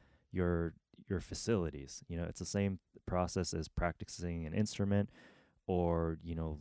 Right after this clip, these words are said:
learning to, um, you know, do any, you know, sort of manual,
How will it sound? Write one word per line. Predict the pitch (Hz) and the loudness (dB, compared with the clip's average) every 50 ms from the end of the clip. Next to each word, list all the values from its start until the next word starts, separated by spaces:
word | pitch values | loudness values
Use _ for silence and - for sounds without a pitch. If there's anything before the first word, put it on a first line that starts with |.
| 76 - | -8 -4
learning | 82 85 87 85 85 85 82 - | -2 -2 0 0 -2 -2 -4 -4
to, | - - 87 82 82 82 82 82 80 80 80 - _ - - _ _ _ _ - | -4 -2 0 2 2 2 0 0 0 -2 -4 -6 _ -20 -20 _ _ _ _ -8
um, | 82 80 78 76 | -6 -6 -6 -4
you | 82 85 | -4 -2
know, | 82 82 80 | -2 -2 -2
do | 78 85 92 92 92 92 90 | -2 0 0 2 2 0 0
any, | 87 90 90 87 82 - _ - - | -2 -2 -2 -4 -6 -8 _ -16 -8
you | - 107 90 | -6 -4 -2
know, | 87 82 | -2 -2
sort | 78 - 92 90 | -2 0 2 2
of | 85 78 73 - - - - - | 2 0 -2 -10 -20 -20 -12 -10
manual, | 95 82 85 85 85 90 90 90 92 90 90 87 87 85 80 | -8 -6 -4 -4 -4 -2 -2 -2 -2 0 0 -2 -2 -4 -4